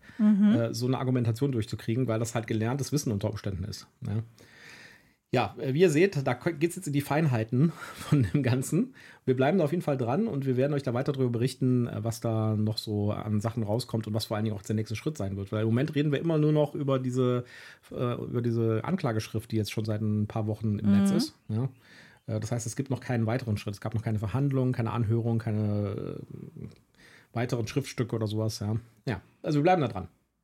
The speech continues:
Speaker 1: Ja, spannend. So.
Speaker 2: Nächstes Spiel an-, nächste Spielankündigung ist, äh, von Asmodee. Und zwar heißt das Spiel Spellbook. Gibt leider noch nicht so richtig viele Informationen
Speaker 1: Mhm.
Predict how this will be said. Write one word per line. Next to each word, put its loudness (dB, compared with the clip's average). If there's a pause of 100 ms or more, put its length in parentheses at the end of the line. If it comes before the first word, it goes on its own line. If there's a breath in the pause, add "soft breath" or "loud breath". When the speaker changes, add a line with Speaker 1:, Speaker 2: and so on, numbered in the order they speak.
(420)
Speaker 1:
Ja, 2
spannend. -2 (240)
So. -2 (420)
Speaker 2:
Nächstes 0
Spiel 0
an-, -4
nächste -2
Spielankündigung 0
ist, -6
äh, -2
von -2
Asmodee. -2 (520)
Und -2
zwar -2 (380 loud breath)
heißt -2
das 0
Spiel 2
Spellbook. 0 (1400 soft breath)
Gibt 0
leider 4
noch 4
nicht 2
so -4
richtig -4
viele 0
Informationen 0 (200)
Speaker 1:
Mhm. 2